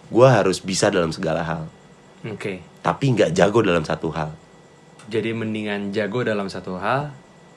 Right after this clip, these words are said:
Speaker 2: di situ aja dulu gitu
Speaker 1: Iya,
Speaker 2: ya. Kulik
Speaker 1: cobain
Speaker 2: terus.
Speaker 1: aja. Karena kita nggak, ng-,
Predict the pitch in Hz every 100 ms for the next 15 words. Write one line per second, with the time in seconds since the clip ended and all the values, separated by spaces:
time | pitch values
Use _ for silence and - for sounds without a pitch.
0 | - 110 95 90 98 113 123 120 104 170
1 | 170 131 135 165 - - - 104 85 80
2 | 117 113 95 80 - - 98 156 - -
3 | - - - - - - - - - 147
4 | 135 104 95 - 78 98 95